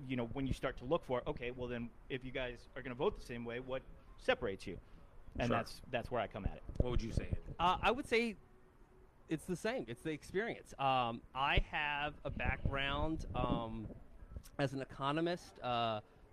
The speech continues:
Speaker 3: uh, over a decade of experience, five years at the Federal Reserve, um, three years as an economist at Indeed dot com. You know, I put myself through the University of Chicago. I've been focused on, uh, data-driven policy, uh, both in the public sector and the private sector.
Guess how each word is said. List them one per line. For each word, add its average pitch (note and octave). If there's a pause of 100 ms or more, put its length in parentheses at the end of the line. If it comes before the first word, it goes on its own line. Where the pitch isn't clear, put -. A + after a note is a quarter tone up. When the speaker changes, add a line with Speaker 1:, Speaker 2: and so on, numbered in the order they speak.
Speaker 3:
uh, A#2
over D3
a C3+
decade D3
of B2+
experience, G#2+
five C#3+
years C#3+
at B2+
the C3
Federal B2+
Reserve, A#2+ (500)
um, A2 (220)
three C#3+
years D3
as C3
an B2+
economist B2
at A#2
Indeed A#2+
dot A2
com. A2+
You A#2+
know, A2+
I A2
put C#3+
myself B2+
through C3
the B2
University B2+
of B2
Chicago. A#2+ (320)
I've B2
been C3
focused -
on, A#2+ (320)
uh, A2
data-driven C#3
policy, C3
uh, A#2
both B2
in A#2+
the A2+
public D3
sector F#3
and D#3
the G#3
private C3+
sector. B2